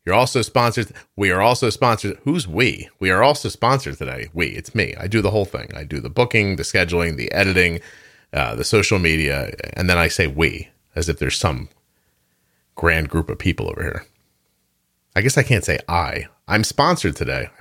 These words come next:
mean, I could, but that sounds terrible, right? That doesn't sound, it's like me, me, me. The whole thing's about me.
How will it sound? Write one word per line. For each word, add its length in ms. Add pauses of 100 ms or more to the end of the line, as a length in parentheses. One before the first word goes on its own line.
mean, 60
I 80
could, 340
but 160
that 220
sounds 400
terrible, 420
right? 200
That 140
doesn't 240
sound, 180
it's 100
like 140
me, 220
me, 180
me. 200
The 120
whole 100
thing's 240
about 240
me. 240